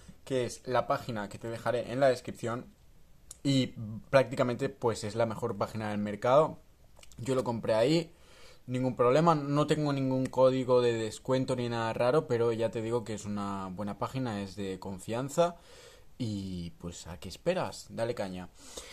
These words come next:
Además, no es caro de por sí. Pero bueno, vamos ya al vídeo, al contenido del vídeo.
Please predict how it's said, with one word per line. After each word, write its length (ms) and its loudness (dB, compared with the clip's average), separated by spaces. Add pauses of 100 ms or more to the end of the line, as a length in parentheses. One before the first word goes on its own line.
(1160)
Además, 340 6
no 100 -2
es 120 -2
caro 260 -2
de 80 -8
por 160 -8
sí. 240 -12
Pero 160 12
bueno, 200 8
vamos 220 4
ya 200 8
al 380 2
vídeo, 440 -4
al 140 -2
contenido 340 -4
del 140 -4
vídeo. 340 -4